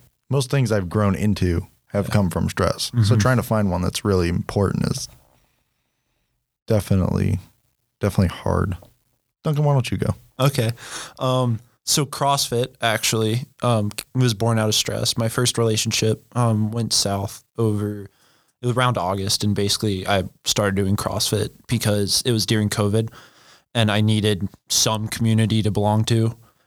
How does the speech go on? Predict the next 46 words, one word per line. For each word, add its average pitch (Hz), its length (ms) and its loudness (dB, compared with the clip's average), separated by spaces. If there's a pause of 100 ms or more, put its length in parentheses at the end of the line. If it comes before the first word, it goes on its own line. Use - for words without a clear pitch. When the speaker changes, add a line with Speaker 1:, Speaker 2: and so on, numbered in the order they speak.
Speaker 2:
at 110 140 2
the 104 60 -2
time, 107 280 2
'cause, 101 120 0
like, 95 200 -2
o-, 120 220 2
school - 300 0
was 113 140 0
online 101 520 2
and 107 140 0
I 101 100 2
was 98 260 -2
talking 101 260 -2
to 98 60 2
nobody, 92 560 0 (200)
and 104 360 2 (100)
I 120 140 0
recognized 113 480 0
in 104 80 -2
myself 104 480 -2
that 104 200 -2 (120)
I, 107 120 -4 (260)
I 131 100 0
couldn't 127 240 -2
just 110 160 0
sit 117 160 0
around 101 240 0
and 95 100 2
do 95 140 -2
nothing. 92 400 0 (880)
Um, 95 360 2 (100)
'cause 131 120 0
that's 127 280 0
always 139 240 0
something 123 200 0
that's 110 220 -2 (180)
helped 110 260 0
me 110 100 2
deal 95 180 -2
with 104 80 -2
stress, - 300 -2
is 113 80 0
just 113 420 0
always 117 300 0
do 95 140 -2
something. 117 440 0